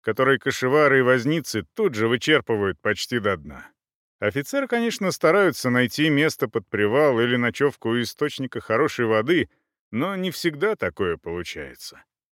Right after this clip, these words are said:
Волков помнил случай в "Южных войнах", когда большое войско с многочисленной кавалерией при большой жаре за один вечер выпило до грязи небольшой пруд.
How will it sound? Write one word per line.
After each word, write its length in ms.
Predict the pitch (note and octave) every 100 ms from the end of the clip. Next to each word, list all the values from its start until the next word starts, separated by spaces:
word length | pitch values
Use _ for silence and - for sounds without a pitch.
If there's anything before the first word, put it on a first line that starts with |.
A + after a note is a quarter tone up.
| _
Волков 480 | E2+ B2+ F#3+ D#3+ -
помнил 480 | - F3+ F3 D#3+ C#3
случай 460 | - F#3+ F#3 C3
в 60 | G2
"Южных 520 | G#2+ E3+ C#3 B2+ -
войнах", 600 | A2 F3+ B2+ D2 - _ _
когда 300 | G2 A#2 D3
большое 520 | C3+ B2+ - E3+ D#3
войско 560 | A#2 B2+ F3 - - C#2
с 140 | -
многочисленной 800 | F#2+ A#3 C#3+ G#3 F#3 E3 D#3 D#3
кавалерией 840 | - C#3 C3+ C3 F#3 D#3 G2 D#2 C#2
при 140 | E2 G2
большой 480 | B2 A#2 E3 F3
жаре 480 | A#2 A#2+ C#3+ F3+ D#3
за 260 | F#2 A#2+ C#3+
один 380 | C#3+ A3 B3 A3+
вечер 560 | G#3 E3+ B2+ - F2 D2
выпило 580 | D2+ B2 G#3+ G3+ F3 C#3+
до 120 | C3+
грязи 440 | B2+ D#3+ G#3+ B2
небольшой 720 | A2 A2+ B2 B2 - - G2
пруд. 420 | F2 D#2 C2 -